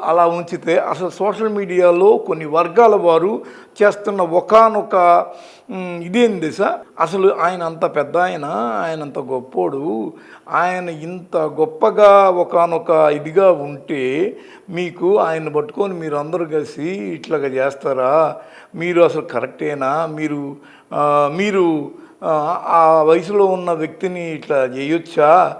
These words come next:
అదట్లా, ఇదెట్లా అని తీవ్రంగా బాధపడుతున్నారు వీళ్ళందరూ. ఎవరు?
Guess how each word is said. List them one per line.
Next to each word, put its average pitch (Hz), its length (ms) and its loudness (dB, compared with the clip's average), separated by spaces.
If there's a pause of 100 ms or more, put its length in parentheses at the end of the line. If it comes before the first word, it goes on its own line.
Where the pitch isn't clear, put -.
(260)
అదట్లా, 156 580 2
ఇదెట్లా 156 420 -2
అని 165 140 -6
తీవ్రంగా 185 1080 -8
బాధపడుతున్నారు 175 760 -2 (600)
వీళ్ళందరూ. 156 420 -4 (200)
ఎవరు? 160 680 0